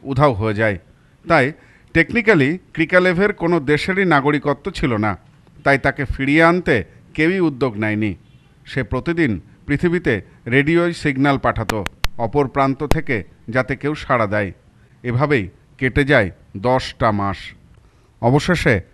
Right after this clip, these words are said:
আচমকা পৃথিবী থেকে সাড়া আসে এবং উনিশশো বিরানব্বই সালের মার্চ মাসে তিনশো এগারো দিন মহাশূন্যে কাটানোর পর পৃথিবীতে ফিরে আসেন। কিন্তু টানা প্রায় দশ মাস মহাশূন্যে থাকার ফলে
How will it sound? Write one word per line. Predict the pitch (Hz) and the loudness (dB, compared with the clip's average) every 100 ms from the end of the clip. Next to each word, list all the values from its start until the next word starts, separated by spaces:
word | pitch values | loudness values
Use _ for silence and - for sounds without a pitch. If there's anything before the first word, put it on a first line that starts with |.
| _ _ - | _ _ -2
আচমকা | 123 165 156 151 170 | 0 4 2 4 2
পৃথিবী | 147 139 151 143 | 2 -2 0 -2
থেকে | 139 139 170 | -2 -2 -4
সাড়া | - 117 107 | 0 2 2
আসে | 101 - 110 104 - _ - | 0 0 -2 -2 -10 _ -2
এবং | 113 135 92 - _ | 2 2 0 -8 _
উনিশশো | 131 143 - 131 | 2 2 2 0
বিরানব্বই | 123 131 139 131 151 | 2 4 2 4 2
সালের | 135 156 147 95 - - - | 2 2 2 2 -4 -18 -2
মার্চ | 110 131 - | 4 4 2
মাসে | 127 131 - 139 95 - - _ | 0 0 0 -2 -2 -8 -20 _
তিনশো | 143 139 139 | 0 2 2
এগারো | 120 123 135 | 4 4 4
দিন | 131 147 147 - - - | 4 2 2 -4 -12 0
মহাশূন্যে | 117 139 - 135 135 | 0 0 0 0 0
কাটানোর | 131 113 110 131 135 | 2 0 0 -2 -2
পর | 117 143 107 85 _ _ | 0 2 2 0 _ _
পৃথিবীতে | 147 - 123 117 113 | -6 -2 -4 -2 -4
ফিরে | - 123 101 | -2 0 0
আসেন। | 92 113 101 85 _ _ _ _ _ - - | -2 -4 -4 -6 _ _ _ _ _ -20 -2
কিন্তু | 170 185 | 0 0
টানা | - 156 165 165 | 0 2 4 4
প্রায় | 165 165 | 6 4
দশ | 135 135 139 139 | 4 0 -2 -2
মাস | 143 156 - - - - | 0 0 -4 -14 -20 -8
মহাশূন্যে | 120 127 156 - 156 156 | -4 -2 -2 -2 -2 -2
থাকার | - 135 - 139 | -4 -6 -4 -4
ফলে | 156 156 107 | -2 -2 -2